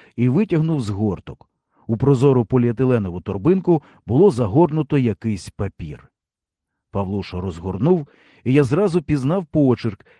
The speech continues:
чіткий, з нахилом у лівий бік, кожна буквочка окремо.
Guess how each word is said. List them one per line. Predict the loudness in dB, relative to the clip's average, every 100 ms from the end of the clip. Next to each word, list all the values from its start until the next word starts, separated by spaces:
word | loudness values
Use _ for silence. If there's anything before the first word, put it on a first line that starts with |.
| _
чіткий, | -6 -6 -2 -2 -2 -6 _
з | -10 -2
нахилом | -2 -2 -2 -2 -2
у | 0
лівий | 2 2 0 -2
бік, | -4 -4 -10 _ _ _
кожна | -2 0 -4
буквочка | -2 -6 -2 -4 -4 -6 -4
окремо. | -4 -2 -4 -6 -16